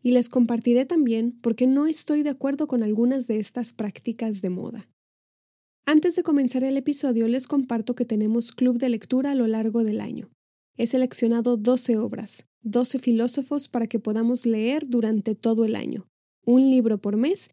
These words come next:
y al final reunirnos para comentar, preguntar y compartir. En el mes de febrero estamos trabajando al filósofo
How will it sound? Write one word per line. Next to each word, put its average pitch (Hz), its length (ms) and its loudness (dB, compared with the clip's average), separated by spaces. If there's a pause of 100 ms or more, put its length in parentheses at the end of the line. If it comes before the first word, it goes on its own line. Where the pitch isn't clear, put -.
(180)
y 233 80 2
al 233 140 4
final 247 480 2
reunirnos 254 800 2
para 208 200 -4
comentar, 202 520 -2 (220)
preguntar 214 580 0
y 233 80 -2
compartir. 196 720 -6 (400)
En 214 160 0
el 214 100 -2
mes 233 220 4
de 262 80 2
febrero 254 400 2
estamos 240 400 0
trabajando 233 480 0
al 233 80 0
filósofo 233 640 -2